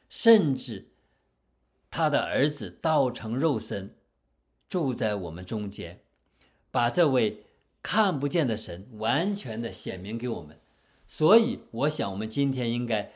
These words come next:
真的要追求认识这位基督。所以我们整个基要，这个基要真理的课程，就是可以说有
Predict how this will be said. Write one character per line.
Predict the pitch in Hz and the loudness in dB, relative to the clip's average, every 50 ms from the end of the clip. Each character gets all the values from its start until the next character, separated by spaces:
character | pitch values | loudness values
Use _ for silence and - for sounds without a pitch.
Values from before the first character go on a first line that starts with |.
| - _ _ | -20 _ _
真 | - - 214 240 | 2 4 6 6
的 | 254 240 | 8 8
要 | 214 175 127 | 6 6 6
追 | 117 - 147 143 135 | 4 2 2 2 2
求 | 131 - 110 101 | 2 -2 -6 -4
认 | 110 131 156 147 120 | -2 0 0 0 0
识 | - - 117 98 90 - _ _ _ _ _ | -2 -6 -10 -12 -12 -14 _ _ _ _ _
这 | - 156 | -4 -2
位 | 127 113 107 107 104 - - _ _ _ _ _ _ | 0 0 0 -2 -4 -8 -16 _ _ _ _ _ _
基 | - - 131 117 | -10 -6 -6 -6
督。 | 110 113 104 104 101 - _ _ _ _ _ _ _ _ _ _ _ _ _ _ _ _ _ _ _ _ _ | -6 -6 -8 -10 -12 -16 _ _ _ _ _ _ _ _ _ _ _ _ _ _ _ _ _ _ _ _ _
所 | - - 165 165 196 226 | -10 0 4 6 8 8
以 | 220 | 8
我 | 175 143 | 6 4
们 | 117 123 135 131 - | 4 2 2 0 0
整 | - 120 107 104 113 123 135 | 0 0 0 0 0 -2 0
个 | - 240 240 185 - - - - | 4 6 6 6 6 2 -4 -8
基 | - - 185 | -6 -2 2
要， | 190 185 151 135 135 135 - - - | 4 6 6 4 2 0 -6 -16 -6
这 | - 190 | -4 0
个 | 160 151 143 151 147 - - - | 2 4 2 2 2 -4 -12 -12
基 | - 202 202 | -6 0 2
要 | 196 175 156 139 127 120 | 4 6 6 4 4 0
真 | - 175 175 170 | 0 0 0 0
理 | 151 123 104 | 0 -2 0
的 | 110 113 | -2 -2
课 | 113 - - 196 156 | -4 0 0 2 0
程， | - - 90 85 - _ _ _ _ _ _ _ _ _ _ _ | 0 -2 -8 -14 -16 _ _ _ _ _ _ _ _ _ _ _
就 | _ - 180 160 | _ -2 0 0
是 | 147 151 135 - - - _ _ _ | 0 -2 -4 -4 -8 -16 _ _ _
可 | _ - 220 | _ 4 6
以 | 247 240 208 | 6 6 6
说 | - 175 170 160 | 4 4 2 2
有 | 156 156 131 113 123 135 - - | 4 4 4 4 2 2 -2 -10